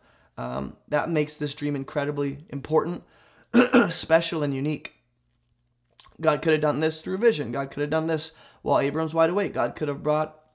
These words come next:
maybe another prophet, 'cause apparently there are prophets that are actually, like, I mean, you look at Melchizedek,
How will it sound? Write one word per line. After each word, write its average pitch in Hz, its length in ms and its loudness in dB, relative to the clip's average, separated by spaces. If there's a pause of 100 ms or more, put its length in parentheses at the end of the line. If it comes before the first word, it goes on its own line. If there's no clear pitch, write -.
(460)
maybe 127 240 -16
another 147 240 -8
prophet, 220 440 0
'cause 131 140 -10
apparently 160 380 0
there 156 140 2
are 160 40 -2
prophets 160 500 0
that 147 120 -2
are 147 60 2
actually, 147 320 0
like, 135 260 -6 (360)
I - 60 -10
mean, 127 140 -4
you 131 120 -2
look 139 160 -2
at 98 140 -6
Melchizedek, 147 840 0